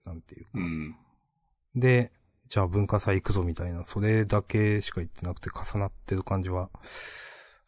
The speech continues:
Speaker 1: あんましてないっすね、と思っていて。うん。
Speaker 2: なんかでも、そう、こういう空気感書きたいんやな、みたいなのね、伝わってきますよ。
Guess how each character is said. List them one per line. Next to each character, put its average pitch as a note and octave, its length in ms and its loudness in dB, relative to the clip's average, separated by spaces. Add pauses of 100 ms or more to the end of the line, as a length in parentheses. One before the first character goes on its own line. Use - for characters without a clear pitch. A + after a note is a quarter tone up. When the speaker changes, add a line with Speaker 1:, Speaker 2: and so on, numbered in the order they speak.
Speaker 1:
あ F#2 80 -6
ん F#2 100 -2
ま F2 100 -4
し - 80 -4
て F#2 120 -2
な F2 140 0
い - 20 0
っ F2 40 -6
す - 180 -8
ね、 E2 160 -6
と - 100 -20
思 - 100 -20
っ - 40 -20 (100)
て - 100 -16
い - 60 -18
て。 - 160 -14 (380)
う A2 40 -14
ん。 G2 280 -14 (3250)
Speaker 2:
な F3+ 100 12
ん E3 80 4
か B2+ 160 12
で A#2+ 80 8
も、 A#2 160 4 (240)
そ F#3+ 520 12
う、 - 40 -16
こ G#3 260 12
う A3 40 12
い A3 420 8
う - 20 -14 (420)
空 G#3 320 4
気 - 180 -6
感 G#2 460 10 (380)
書 B2 100 -4
き - 140 -12
た D#3+ 180 6
い E3 120 4
ん A#2 140 6
や G#2 140 10
な、 B2 160 12
み B2+ 100 6
た A#2+ 80 6
い G#2 40 8
な G2 100 4
の F#2 100 2
ね、 E2 160 -4
伝 - 180 -2
わ G2 60 -2
っ - 40 -12
て - 60 -8
き G2 40 -4
ま F2+ 80 0
す - 100 -12
よ。 - 80 -10